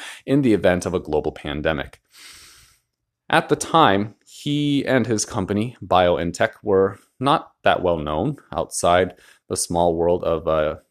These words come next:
you know, European biotechnology startups. But BioNTech, which Doctor Sahin founded with his wife, Doctor Özlem Türeci,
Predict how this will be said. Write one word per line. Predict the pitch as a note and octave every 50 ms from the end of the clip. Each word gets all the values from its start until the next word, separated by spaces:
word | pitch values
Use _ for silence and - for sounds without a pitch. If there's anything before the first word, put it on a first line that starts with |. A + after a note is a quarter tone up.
| _ _ _
you | - F#2 D#2+
know, | D#2+ E2
European | F2 E2+ F2+ F2 - - - F#2+ F2 F2 F2+ F#2
biotechnology | F#2 - E2 E2+ E2+ - E2+ - D#2+ D2+ E2+ E2+ E2 E2+
startups. | - - - F2 F#2+ G#2+ - - - - _ _ _ - - - - _ _ _ _ _ _ _
But | - G#2+ E2+ -
BioNTech, | - G#2+ A#2+ C3 B2+ A#2 A2 G#2+ - - A#2 A2+ A2+ - - _ _ _ _ -
which | G#2+ G#2+ A2+ A2 - -
Doctor | - G#2 G2+ - - F#2+
Sahin | - - G2+ G2+ G2+ F#2+ F2+
founded | - G2 F#2 G2 F#2+ A2 F#2+
with | E2 E2+ G#2+ C#3
his | - D3+ B2
wife, | F#2 F2 F2 F#2+ - - -
Doctor | - F2 F2 - - E2+
Özlem | - G#2+ G#2+ G#2+ - G#2+ G#2 G2+ G#2
Türeci, | - G2+ F2+ F2 - - D#3 E3 D#3+